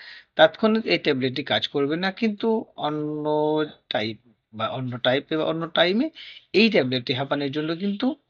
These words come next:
কাজ করে থাকবে। দীর্ঘমেয়াদী ছত্রাক অর্থাৎ দীর্ঘমেয়াদী যদি আমবাত এবং, আহ, ত্বকের অ্যালার্জি হয়, অর্থাৎ হচ্ছে কি অনেকের কিন্তু শরীরে বা ত্বকে কি হয়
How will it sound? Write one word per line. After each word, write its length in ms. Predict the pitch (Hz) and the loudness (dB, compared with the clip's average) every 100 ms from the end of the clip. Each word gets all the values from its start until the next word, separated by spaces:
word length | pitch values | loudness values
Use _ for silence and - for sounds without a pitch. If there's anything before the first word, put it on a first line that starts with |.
| - | -6
কাজ 200 | - 202 | -2 -2
করে 200 | - 110 | -2 -4
থাকবে। 500 | 104 101 101 107 104 110 _ _ _ _ _ _ _ 135 | -4 -8 -6 -6 -6 -8 _ _ _ _ _ _ _ 2
দীর্ঘমেয়াদী 680 | 185 208 226 220 214 214 | 4 6 6 6 6 4
ছত্রাক 520 | 208 156 135 151 156 156 | 2 0 2 4 4 4
অর্থাৎ 360 | 160 170 151 | 2 6 6
দীর্ঘমেয়াদী 680 | 131 135 143 156 151 147 143 | 4 0 2 2 2 2 0
যদি 240 | 143 143 | -2 -2
আমবাত 580 | - 143 147 143 139 143 | -2 -4 2 4 4 4
এবং, 300 | 139 139 139 - - - - | 2 2 0 -4 -20 -20 -2
আহ, 280 | 123 120 113 | 2 4 4
ত্বকের 340 | - 135 147 - | 2 0 2 2
অ্যালার্জি 480 | 123 135 151 156 147 | 2 4 4 2 0
হয়, 180 | 139 | 2
অর্থাৎ 300 | 139 160 185 | 2 2 0
হচ্ছে 260 | 190 - 202 | -2 -2 0
কি 60 | 170 | 0
অনেকের 440 | 143 143 143 147 | 0 0 -2 -2
কিন্তু 320 | 151 156 214 | -4 -4 -4
শরীরে 400 | 202 135 123 123 | -2 -2 -2 0
বা 100 | 127 | 0
ত্বকে 320 | 127 127 143 | -2 -6 -6
কি 160 | 131 165 | -8 -8
হয় 100 | - | -6